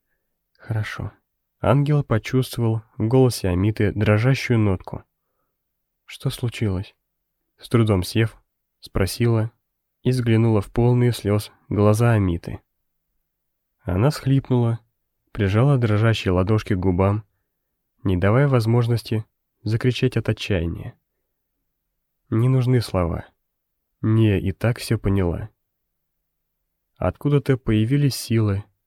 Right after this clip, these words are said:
быстро обняла свою дочь, и только после этого та позволила горю выплеснуться.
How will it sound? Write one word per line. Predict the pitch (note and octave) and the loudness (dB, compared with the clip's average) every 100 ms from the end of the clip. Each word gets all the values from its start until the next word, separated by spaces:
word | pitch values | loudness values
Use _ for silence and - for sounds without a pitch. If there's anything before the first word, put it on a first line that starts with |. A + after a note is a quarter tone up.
| _ _ _ _ | _ _ _ _
быстро | F2+ B2 D3 - B2+ | -2 -2 -2 0 0
обняла | G#2 G#2 G2+ | 2 2 2
свою | G2 E2+ F2 | 0 -2 -2
дочь, | G2 G2+ - _ _ _ _ _ _ _ _ - | 0 -2 -4 _ _ _ _ _ _ _ _ -12
и | |
только | A#2 C#3+ C#3 A2+ | 0 2 2 -4
после | A2+ - G2 - | -4 -2 -2 0
этого | G#2+ G#2 F#2+ F#2 - _ _ _ _ - | 0 0 -2 -2 -8 _ _ _ _ -4
та | C#3 | -2
позволила | C#3+ A#2 G2+ A2 G#2+ G2+ | 2 0 2 2 2 2
горю | F#2 G#2 G#2 G2+ | 2 2 2 0
выплеснуться. | G2+ F#2+ F2+ D#2+ - - | -2 -4 -6 -8 -10 -14